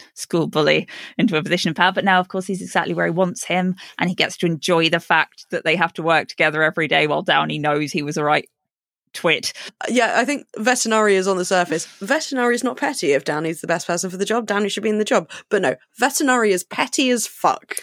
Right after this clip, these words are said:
Speaker 1: Yeah. <laughs>
Speaker 2: And enjoying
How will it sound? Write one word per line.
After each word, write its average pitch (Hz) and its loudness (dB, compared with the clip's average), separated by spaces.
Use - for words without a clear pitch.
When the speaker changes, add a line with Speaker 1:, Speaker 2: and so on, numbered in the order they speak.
Speaker 1:
Yeah. - 0
<laughs> - 0
Speaker 2:
And 196 4
enjoying 202 2